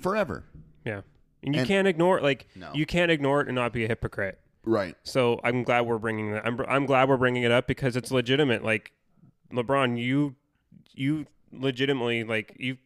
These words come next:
Speaker 2: he needs to address the
Speaker 1: Yes.
Speaker 2: China thing.
Speaker 1: Yeah.
Speaker 2: Even if it's saying, like, "I was wrong at the, at the time.
Speaker 1: Yeah.
Speaker 2: I stand for injustice no matter where it is."
Speaker 1: Mm-hmm.
Speaker 2: But he won't.
Speaker 1: No.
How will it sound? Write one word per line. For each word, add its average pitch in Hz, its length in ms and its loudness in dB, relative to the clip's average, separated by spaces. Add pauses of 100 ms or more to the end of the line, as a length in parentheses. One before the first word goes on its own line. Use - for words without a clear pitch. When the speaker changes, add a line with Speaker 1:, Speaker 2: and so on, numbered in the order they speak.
(160)
Speaker 2:
he 160 220 -6
needs 233 220 2
to 220 100 6
address 160 640 2 (240)
the 113 80 -2
Speaker 1:
Yes. 107 80 0
Speaker 2:
China 180 280 4
thing. 110 320 -2
Speaker 1:
Yeah. 92 300 -4
Speaker 2:
Even 196 220 4
if 202 100 6
it's 190 160 -2
saying, 170 200 2
like, 135 180 0
"I 131 80 4
was 127 160 2
wrong 120 280 0
at 117 120 -6
the, 110 180 -14
at 113 160 -4
the 110 80 -4
time. 120 440 0
Speaker 1:
Yeah. 85 200 -2 (140)
Speaker 2:
I 127 100 2
stand 127 300 0
for 120 100 2
injustice 117 540 -2
no 117 180 2
matter 113 260 2
where 107 280 0
it 135 80 -2
is." 165 380 0
Speaker 1:
Mm-hmm. 98 40 -4 (960)
Speaker 2:
But 139 200 0
he 135 100 -4
won't. 131 500 4
Speaker 1:
No. 76 320 -8